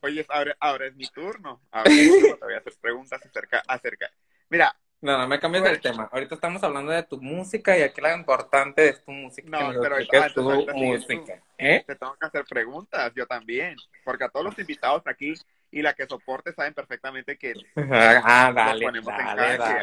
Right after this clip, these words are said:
Speaker 1: hay que
Speaker 2: quieres
Speaker 1: saber.
Speaker 2: pelear, dale, dale, dale, dale. <laughs>
Speaker 1: A ver, ¿qué pasa en Mazatlán en la fiesta?
Speaker 2: Ay, no pasa
Speaker 1: Porque por
Speaker 2: nada,
Speaker 1: ahí
Speaker 2: solo
Speaker 1: teníamos, teníamos un live pendiente ahí con los chicos aquí del team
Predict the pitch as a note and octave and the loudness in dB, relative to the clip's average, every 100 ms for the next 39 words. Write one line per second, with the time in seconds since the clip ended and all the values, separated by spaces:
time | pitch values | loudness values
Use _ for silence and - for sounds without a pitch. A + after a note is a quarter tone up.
0 | B2 C3 A#2+ A#2 C3+ - G#2+ B2+ C3+ D3 | -6 -8 -6 -6 -6 -4 -2 -2 -2 0
1 | B2 A#2 B2+ C#3 C3+ B2 B2 C3 C#3+ C#3 | -2 -4 -2 -2 0 -4 -4 -2 -2 0
2 | B2+ B2+ E3+ A3 A#2 _ A#2+ B2 E3 C#4 | -4 -8 -12 -14 -16 _ -14 -14 -16 -16
3 | - C#4+ A#3 G3+ - G3+ _ _ _ - | -12 -4 -2 -2 -8 -18 _ _ _ 0
4 | D3+ E3 D3+ _ _ - D#3 F#3+ G3 F#3 | 4 4 0 _ _ 0 4 4 2 -2
5 | G3 G3+ E3+ D3 D#3 E3+ C#3+ D3+ C3+ - | -8 -8 -10 -10 -8 -8 -8 -8 -8 -10
6 | F#2+ - _ _ _ _ - A2 A2+ A2 | -18 -18 _ _ _ _ -10 -6 -6 -6
7 | - D3 A2+ G#2+ G#2 G#2 A2 G#2 - - | -8 -8 -4 -2 -2 0 -4 -4 -8 -14
8 | - - C#3+ D#3 A3+ C#4 F3 F3 G3 G3 | -14 -10 -8 4 8 8 6 0 -8 -8
9 | D#3+ C#3 - E3+ E3 B2+ C3+ D3+ D#3+ C3+ | -8 -8 -4 -4 -4 -8 -14 -12 -12 -14
10 | - A#2+ D3+ - C#3 B2 B2 C#3 - C3 | -16 -14 -12 -12 -14 -8 -6 -6 -8 -16
11 | C3 E3 | -14 -18